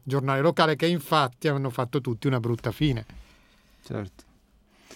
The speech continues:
Speaker 2: No, ma infatti è, è questo, cioè, e poi anche a co-, co-, cosa significa bombardarsi ogni giorno di queste notizie? Cioè,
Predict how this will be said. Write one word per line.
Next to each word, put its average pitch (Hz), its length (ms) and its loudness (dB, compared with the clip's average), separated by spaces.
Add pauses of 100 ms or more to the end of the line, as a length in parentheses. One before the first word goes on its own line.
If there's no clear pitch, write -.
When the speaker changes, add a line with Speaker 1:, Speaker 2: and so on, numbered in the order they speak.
(260)
Speaker 2:
No, 127 140 -2
ma 107 80 0
infatti 117 480 2
è, 104 440 0
è 104 60 -4
questo, 104 420 -4
cioè, 104 420 -2
e 107 80 -2
poi 131 280 4 (1080)
anche 143 540 2 (300)
a 120 160 -4
co-, - 240 -4
co-, 156 120 -8
cosa 180 220 0
significa 143 540 0
bombardarsi 113 1000 0
ogni 123 340 2
giorno 143 1080 -2
di 110 160 -6
queste - 280 -4
notizie? 104 680 -4
Cioè, 117 260 -4